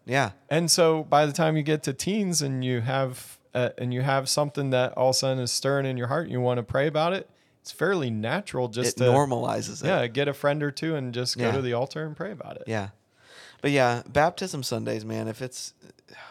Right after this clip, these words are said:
Speaker 1: man, if you ever get a chance to be at our church during one, even if
Speaker 2: Yeah.
Speaker 1: you never darken the door ever again, come check it out.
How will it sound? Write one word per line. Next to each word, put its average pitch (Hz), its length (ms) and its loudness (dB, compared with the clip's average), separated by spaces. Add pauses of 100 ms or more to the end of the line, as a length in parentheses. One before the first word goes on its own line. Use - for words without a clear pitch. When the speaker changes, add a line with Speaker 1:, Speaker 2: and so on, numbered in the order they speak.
(180)
Speaker 1:
man, 131 320 -16
if 123 120 -10
you 160 60 6
ever 185 140 2
get 180 140 -2
a 156 60 -2
chance 120 400 -6
to - 120 -12
be 120 240 -2
at 110 60 0
our 110 140 0
church - 400 -6
during 85 320 -6
one, 65 260 -10 (260)
even 135 180 -4
if 117 140 -6
Speaker 2:
Yeah. 123 60 -4
Speaker 1:
you - 20 -6
never 127 400 0
darken 123 320 -6
the 120 80 -8
door 117 160 -2
ever 110 240 -2
again, 98 380 -8 (1000)
come 127 220 -6
check 113 200 -8
it 101 80 -8
out. 58 240 -10